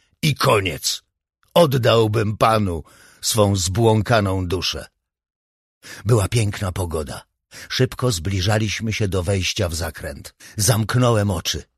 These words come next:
zaciskając ręce na kierownicy. Na kilka sekund, na pewno mniej niż pięć, poczułem absolutny spokój i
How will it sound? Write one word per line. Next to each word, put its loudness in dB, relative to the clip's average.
zaciskając 0
ręce 0
na 0
kierownicy. -2
Na -4
kilka -8
sekund, -6
na -2
pewno 0
mniej 2
niż -2
pięć, 0
poczułem 0
absolutny 2
spokój -2
i 0